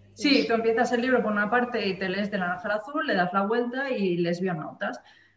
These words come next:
Porque para, para mí, sobre todo, que lo leí hablando con Cristina Jurado y tal, es que es la misma historia desde dos puntos de vista, aunque una es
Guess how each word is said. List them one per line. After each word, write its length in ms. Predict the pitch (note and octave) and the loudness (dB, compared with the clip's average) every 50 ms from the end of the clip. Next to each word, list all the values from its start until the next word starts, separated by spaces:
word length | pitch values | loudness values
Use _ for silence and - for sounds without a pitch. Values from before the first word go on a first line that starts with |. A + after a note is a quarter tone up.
| _ _ - | _ _ 0
Porque 1000 | A3+ A3+ A3 A3+ A3 G#3 G3+ G3+ G3+ G3+ G3 G3 F#3+ F#3 E3 - - - - _ _ _ _ _ _ _ _ _ _ _ _ _ - - - | 2 2 2 2 0 0 2 2 2 2 2 2 0 0 -2 -4 -8 -12 -20 _ _ _ _ _ _ _ _ _ _ _ _ _ -8 -2 2
para, 540 | A3+ G#3+ G#3+ G#3 F#3+ F#3+ F#3+ F3+ F#3 - - | 4 6 6 6 6 6 4 2 0 0 0
para 180 | G3+ G3 F3+ | 2 2 2
mí, 260 | F#3 G3+ A3+ B3 C4+ C4 | 2 2 2 2 0 0
sobre 260 | - A#3 G3 F3+ F3 | -4 -4 -4 -4 -2
todo, 220 | F#3+ G#3+ A3+ A3+ | -2 0 0 2
que 300 | A3 G3 F3+ F3+ F3+ F3 | 2 2 2 2 2 2
lo 140 | F3 F3 F3 | 0 0 0
leí 420 | E3+ E3+ F3 G3+ A3 A3 G#3+ G3+ G3 | 0 0 0 0 0 0 0 0 2
hablando 460 | F#3 F3 F3 F#3 F#3+ G3+ G3+ G3 F#3+ | 2 2 2 2 2 2 0 0 -2
con 380 | - G3 F#3+ F#3+ F#3+ F#3+ G3 F#3 | -2 -2 -2 0 0 -2 -2 -4
Cristina 380 | F#3+ F#3+ F#3 - G3 F3 F3 E3+ | -6 -6 -10 -8 -8 -8 -8 -8
Jurado 400 | - F#3 F#3 G3 G3+ G#3 F#3 F#3 | -6 -4 -2 0 0 0 0 -2
y 100 | F3 F3+ | -6 -4
tal, 240 | G3 G3 G#3+ - - - _ _ _ _ _ | -4 -4 -4 -6 -10 -16 _ _ _ _ _
es 160 | - A#3 G#3 | -4 -2 0
que 200 | - B3+ A#3+ A#3 | 2 2 4 4
es 160 | A3 A3+ - - - | 2 2 -2 -6 -6
la 540 | G#3+ G#3 G#3 G3+ G3 G3 G3 G3+ G3+ G3+ - - | -2 0 2 4 4 4 4 2 0 -2 -2 -2
misma 480 | G#3 G#3+ A3+ A#3 A#3 A#3+ C4 C4 B3+ | 0 2 2 2 2 2 2 2 2
historia 680 | B3+ B3+ - - C4+ C4+ C4+ B3 B3 B3 B3+ D4+ D4 - - _ _ _ | 2 0 -2 -2 -2 0 0 0 0 -2 -4 -4 -6 -12 -18 _ _ _
desde 260 | G3+ G#3 G#3 G3 G#3 G3+ | -2 -2 0 0 0 0
dos 220 | G3+ G3+ - A3+ - - | 0 -2 -4 -6 -6 -4
puntos 320 | - A#3+ A3+ A3+ G#3 F#3+ - | -2 -2 0 0 0 -2 -2
de 80 | F3+ | -2
vista, 340 | E3+ E3 D#3+ - - - G#3 | -2 -2 -4 -4 -4 -4 -2
aunque 400 | A3 G#3+ G3 - G3 F#3 F#3 F3+ - - | 0 0 0 0 0 -2 -2 -4 -4 -4
una 260 | G#3+ G#3 G#3+ A3+ A3 | -2 0 2 2 2
es 140 | G#3 G#3 | 0 -2